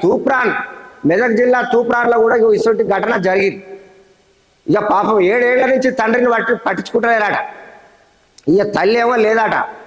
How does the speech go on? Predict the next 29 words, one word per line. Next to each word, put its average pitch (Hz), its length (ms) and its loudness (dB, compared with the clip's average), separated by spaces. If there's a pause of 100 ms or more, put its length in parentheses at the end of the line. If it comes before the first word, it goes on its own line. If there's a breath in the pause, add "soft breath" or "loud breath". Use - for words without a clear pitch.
(360)
మరి 226 200 0
ఈయనకు 247 180 0
సంతానం 247 600 0
లేరా 247 240 2
అంటే 240 340 2
ఐదు 220 200 2
మంది 220 220 2
ఉన్నారు. 220 460 -2 (580)
ఇక 196 140 2
బిడ్డలు 185 420 2
ఉన్నారు, 269 240 2
కొడుకులు 247 400 0
ఉన్నారు, 254 200 0
ఐదు 254 240 0
మంది 254 300 0
ఉండి 262 120 2
కూడా 254 540 2 (200)
ఎన్నడూ 262 340 2
ఒకనాడు 262 460 2
వచ్చి 254 180 0 (120)
చూసిన 240 200 2
పాపాన 233 420 0
పోలేదట. 214 400 2
ఊరోళ్ళు 220 480 2
చాలా 220 320 -2
మంది, 226 360 0 (320 loud breath)
"అయ్యో, 233 220 2
మీ 226 160 2
అయ్యకు 233 240 0